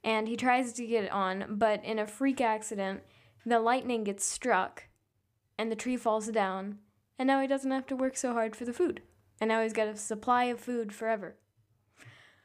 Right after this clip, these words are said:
Um, so yeah, that was literally, that's the entire thing, and that's what I think is so beautiful about it.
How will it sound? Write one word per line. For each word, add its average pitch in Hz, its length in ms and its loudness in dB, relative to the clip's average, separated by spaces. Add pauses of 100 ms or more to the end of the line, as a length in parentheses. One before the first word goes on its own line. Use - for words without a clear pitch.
(680)
Um, 240 640 2 (260)
so 294 200 0
yeah, 330 240 0 (160)
that 247 240 2
was 247 260 0
literally, 359 640 6
that's 320 260 2
the 320 180 -2
entire 285 920 2
thing, 233 500 -2
and 277 220 4
that's 277 240 2
what 294 120 0
I 269 100 2
think 262 240 -4
is 240 120 -4
so 254 280 2
beautiful 220 500 2
about 180 300 2
it. 190 200 -6